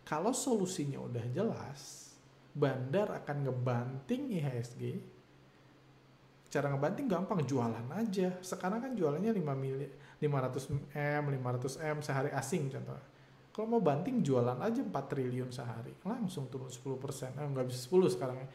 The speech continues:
Anggaplah turun enam persen I H S G-nya. Jualannya tiga triliun sehari. Langsung turun.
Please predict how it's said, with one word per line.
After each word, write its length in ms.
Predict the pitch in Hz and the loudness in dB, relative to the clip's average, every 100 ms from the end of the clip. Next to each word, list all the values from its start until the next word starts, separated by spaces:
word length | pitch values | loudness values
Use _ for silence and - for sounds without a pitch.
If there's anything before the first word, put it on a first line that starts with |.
| - - 196 | -18 -12 -2
Anggaplah 320 | 226 247 151 | -2 2 2
turun 320 | 147 139 143 | 4 2 0
enam 160 | 143 135 | 0 0
persen 480 | 135 135 - 123 123 | 0 0 -2 -4 -2
I 40 | |
H 40 | 123 | -4
S 100 | 123 123 | -4 -6
G-nya. 280 | 117 - - - - - - - - | -8 -10 -20 -20 -20 -20 -20 -16 -4
Jualannya 480 | 151 160 220 269 | -2 0 0 -4
tiga 240 | - 143 131 | -2 2 2
triliun 360 | 123 131 127 135 | 2 -2 -2 -4
sehari. 400 | 131 120 123 131 - | -4 -4 -4 -8 -6
Langsung 360 | 233 - 156 135 | -8 -6 -6 -6
turun. 320 | 123 113 | -6 -10